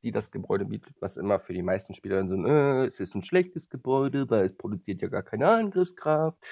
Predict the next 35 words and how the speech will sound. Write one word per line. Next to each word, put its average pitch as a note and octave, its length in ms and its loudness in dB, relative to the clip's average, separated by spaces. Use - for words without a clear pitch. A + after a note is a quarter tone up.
Äh, A2+ 420 8
immer, G2 340 2
immer F2+ 220 -2
wieder E3+ 260 4
und G2+ 160 -4
immer F2 180 -6
wieder A2 200 -2
und G2+ 100 -2
immer F2 240 -10
wieder. F3 400 4
Das, - 380 -10
ja, F#2 420 0
ähm, G2 580 0
<laughs> G3 460 2
muss G#2 260 -4
man G#2 160 2
sagen, G2 260 2
muss G2+ 160 -6
ja G2+ 100 -2
nicht F2+ 100 -4
jedes G2 260 -6
Gebäude F2+ 360 -4
Angriffs- F#2 280 -6
oder E2+ 120 -10
Verteidigungskraft. G2+ 760 -6
Dafür F#2+ 200 -8
könnt B2 240 -2
ihr A2 120 2
ja G#2+ 120 4
dann G2+ 200 0
theoretisch F#2+ 600 -2
die F2+ 280 -8
Dinger A2 180 6
hier F#2+ 240 2
ranbauen. F2 540 -2